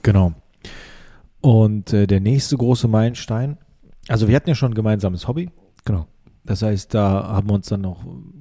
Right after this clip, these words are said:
Speaker 1: kennengelernt, sind viel zusammen gefahren und, und, äh, waren dann viel in Bielefeld unterwegs. Und der nächste Meilenstein war der drei achtzehn T I Cup.
Speaker 2: Ja.
Speaker 1: Weil da wurde das Ganze dann intensiver. Wir haben dann irgendwann, dann Malte und ich,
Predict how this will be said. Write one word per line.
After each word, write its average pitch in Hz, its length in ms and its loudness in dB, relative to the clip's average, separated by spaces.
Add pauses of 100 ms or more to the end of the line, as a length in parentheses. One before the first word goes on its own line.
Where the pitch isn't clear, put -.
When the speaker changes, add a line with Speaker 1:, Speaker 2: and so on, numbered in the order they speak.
(120)
Speaker 1:
kennengelernt, 101 560 0
sind 104 180 -4
viel 113 220 2
zusammen 101 300 0
gefahren 98 560 -2
und, 95 320 -8
und, - 340 -14
äh, 92 240 -6 (580)
waren 117 180 0
dann 120 120 2
viel 131 160 -2
in 113 80 0
Bielefeld 107 320 2
unterwegs. 101 560 -4 (640)
Und 110 380 -2
der 101 120 4
nächste 131 340 0
Meilenstein 107 680 0
war 104 400 -2 (180)
der 104 480 -2
drei 95 300 -4
achtzehn 101 320 -6
T 117 120 -2
I 117 120 -4
Cup. - 280 -12 (580)
Speaker 2:
Ja. 95 100 -8 (380)
Speaker 1:
Weil 98 120 -6
da 104 120 4
wurde 110 160 2
das 98 80 -2
Ganze 107 200 -2
dann 110 80 0
intensiver. 101 580 -4
Wir 92 80 -6
haben 95 100 -2
dann 98 160 -2
irgendwann, 107 600 -4 (460)
dann 98 260 -2
Malte 110 300 0
und 101 140 -4
ich, - 340 -10